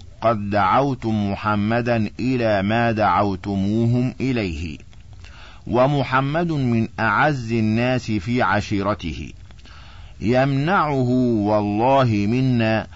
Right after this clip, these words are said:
من كان على قوله، ومن لم يكن منا على قوله يمنعه للحسب والشرف، وقد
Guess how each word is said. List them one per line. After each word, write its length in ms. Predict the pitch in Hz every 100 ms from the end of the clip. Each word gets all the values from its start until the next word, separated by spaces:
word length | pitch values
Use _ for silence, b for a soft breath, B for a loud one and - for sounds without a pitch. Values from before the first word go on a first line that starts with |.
| B - -
من 380 | 120 131 131 101
كان 420 | 131 139 139 123
على 500 | - 98 127 120 104
قوله، 840 | - 110 107 120 156 147 151 147 B B B
ومن 800 | 113 123 123 131 175 220 196 170
لم 220 | 156 151
يكن 560 | 139 139 - 127 123 117
منا 560 | 123 123 113 113 113
على 500 | 92 113 120 117 107 -
قوله 800 | 104 101 104 113 113 107 104 104
يمنعه 840 | 101 101 104 120 107 110 107 107 101 B B B
للحسب 880 | 98 117 113 87 123 139 135 110 104
والشرف، 760 | 95 90 - 107 82 - - - B B B B B B B B B
وقد 500 | - 117 120 151 156